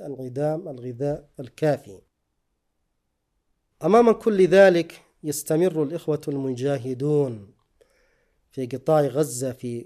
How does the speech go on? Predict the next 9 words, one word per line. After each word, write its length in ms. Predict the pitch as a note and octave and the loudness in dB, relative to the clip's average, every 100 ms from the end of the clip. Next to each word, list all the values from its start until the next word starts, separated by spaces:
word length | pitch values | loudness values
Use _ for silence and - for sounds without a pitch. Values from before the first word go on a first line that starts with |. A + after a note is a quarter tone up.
| - | -14
كل 280 | - E3+ E3 | -6 -2 0
محاور 640 | C#3+ B2+ - D#3+ D#3+ D3 | 0 -2 -2 0 2 0
القتال، 800 | C#3 B2+ B2+ B2 D#3 D#3+ D#3+ D#3 - _ _ _ _ _ _ _ _ _ - | -2 -4 -8 -6 -2 0 0 -2 -10 _ _ _ _ _ _ _ _ _ -14
يستمرون 800 | - - C#3+ C3 D#3 E3+ F3 E3+ | -8 -4 -2 0 2 4 2 -2
في 220 | E3 D3 | -4 -6
صمودهم 880 | - C#3+ C#3+ E3+ D3+ D#3+ F3 F3+ D#3+ | -4 -4 0 0 0 -4 0 0 0
وتصديهم 920 | D3+ C3+ - B2 A#2+ E3+ E3+ C3+ B2 | -4 -8 -8 -8 -4 -2 -2 -2 -8
للعدو 440 | A#2+ A#2 B2+ D3+ | -10 -10 -6 -6
الإسرائيلي 760 | C3 A#2+ C3 B2+ D3+ C3 G#2+ | -6 -8 -8 -4 -2 -4 -6